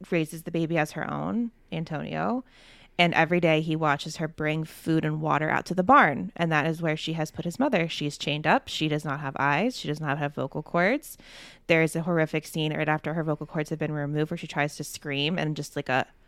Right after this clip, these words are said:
comes out. Um, her, I, like, she, it's just, it's the, it's a focusing on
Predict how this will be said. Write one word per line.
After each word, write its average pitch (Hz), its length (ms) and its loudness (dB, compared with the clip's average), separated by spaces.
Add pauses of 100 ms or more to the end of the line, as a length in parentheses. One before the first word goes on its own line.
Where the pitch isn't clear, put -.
(1080)
comes 208 300 4
out. 175 360 4 (800)
Um, 160 540 2
her, 151 160 -2 (240)
I, 190 180 8
like, - 180 0
she, 208 300 0
it's 196 180 4
just, - 400 0 (1400)
it's 226 160 6
the, 247 180 10
it's 233 120 8
a 254 100 10
focusing 262 520 6
on 180 460 6